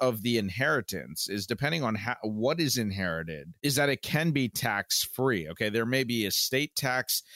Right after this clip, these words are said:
involved if the estate that you're inheriting from is big enough, uh, but typically, if you're just inheriting money from the bank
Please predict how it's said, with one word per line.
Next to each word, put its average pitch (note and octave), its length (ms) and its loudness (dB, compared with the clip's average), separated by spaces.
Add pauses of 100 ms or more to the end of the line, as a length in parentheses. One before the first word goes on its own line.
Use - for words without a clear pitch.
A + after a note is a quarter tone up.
(140)
involved B2 560 2
if A#2 120 0
the G#2 140 0
estate A#2 520 2
that A2 200 0
you're G#2 160 0
inheriting G#2 540 0
from B2 500 2
is F#2+ 220 0
big C#3 340 0
enough, E2 520 -4 (100)
uh, A2+ 180 2
but G#2+ 260 0
typically, E3+ 460 2
if A#2 140 0
you're D3 140 4
just E3 220 0
inheriting B2 640 0
money A2+ 280 2
from A2+ 240 2
the F#2 100 0
bank A2 640 -2